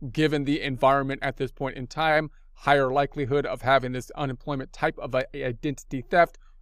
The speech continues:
what can you do to prevent the unemployment identity theft?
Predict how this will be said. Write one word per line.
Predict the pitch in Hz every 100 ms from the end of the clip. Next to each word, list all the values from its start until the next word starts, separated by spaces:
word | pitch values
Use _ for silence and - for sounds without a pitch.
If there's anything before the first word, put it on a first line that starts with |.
| -
what | 139 170
can | - 156
you | 143
do | 131 160
to | -
prevent | 139 139 123 202 185 -
the | 143
unemployment | 147 143 131 143 135 -
identity | 139 127 135 127 131
theft? | - 143 139